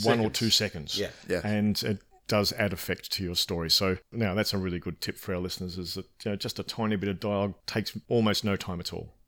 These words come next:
Speaker 2: Yeah. What do you reckon, Paul? What jumps out for you for your story? What, what do you like about it?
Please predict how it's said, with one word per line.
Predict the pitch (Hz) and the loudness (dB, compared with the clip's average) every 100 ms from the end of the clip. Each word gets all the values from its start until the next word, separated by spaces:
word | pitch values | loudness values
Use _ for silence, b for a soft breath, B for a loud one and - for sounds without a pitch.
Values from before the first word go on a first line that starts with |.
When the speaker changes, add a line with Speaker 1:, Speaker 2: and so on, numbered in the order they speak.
| - | -10
Speaker 2:
Yeah. | 95 82 _ _ _ _ _ _ _ - | -8 -10 _ _ _ _ _ _ _ 0
What | 139 | 4
do | |
you | 143 | 4
reckon, | 156 95 | 4 0
Paul? | 135 | 2
What | 143 135 | 2 0
jumps | - 131 120 | 0 0 0
out | 113 - | -4 -4
for | 104 | -6
you | 113 | -6
for | - | -4
your | 90 80 | -4 -2
story? | - 92 78 80 | -2 -2 -6 -6
What, | 98 95 64 | -8 -8 -10
what | - | -10
do | 104 | -6
you | |
like | 120 95 | -4 -4
about | 64 67 | -6 -12
it? | 64 | -12